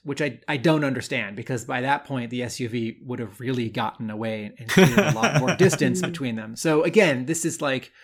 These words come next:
Speaker 1: like, Jerwa's not keeping track of the physical space of this scene, but, like, okay, sure, I guess the helicopter, like, skidded at speed and, like, maintained pace with, um,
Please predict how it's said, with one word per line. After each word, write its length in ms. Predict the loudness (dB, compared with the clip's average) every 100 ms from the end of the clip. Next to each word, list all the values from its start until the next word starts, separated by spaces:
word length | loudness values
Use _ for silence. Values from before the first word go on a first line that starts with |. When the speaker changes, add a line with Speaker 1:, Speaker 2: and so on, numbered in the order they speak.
| -20 _ _ -8
Speaker 1:
like, 220 | -8 -4
Jerwa's 380 | 2 4 4 4
not 180 | -2 -4
keeping 360 | -6 -4 -4
track 480 | -6 -6 -4 -4 -4
of 400 | -4 -4 -6 -12 _ _ _ -10
the 120 | -10
physical 580 | -4 -2 -2 -4 -6 -6
space 580 | -6 -6 -4 -2 -4 -6
of 240 | -6 -6
this 240 | -6 -8
scene, 500 | -10 -8 -6 -4 -4
but, 140 | -2 -2
like, 180 | -2 -4
okay, 440 | -4 -4 -4 -8 -8
sure, 260 | -4 0
I 60 | 0
guess 220 | -2 -6
the 200 | -4 -6
helicopter, 540 | -4 -4 -2 -2 -2 -6
like, 160 | -6
skidded 640 | -6 -2 6 8 8 6 2
at 240 | 2 2
speed 560 | -2 -4 -2 0 0 -2
and, 300 | -6 -6 -8 -10
like, 180 | -8
maintained 640 | -4 -2 -2 -4 -2 -2 -4
pace 480 | -6 -6 -6 -8 -8
with, 380 | -8 -10 -14 -20 _ -20 -20 -20 _
um, 380 | -2 -2 -2 -8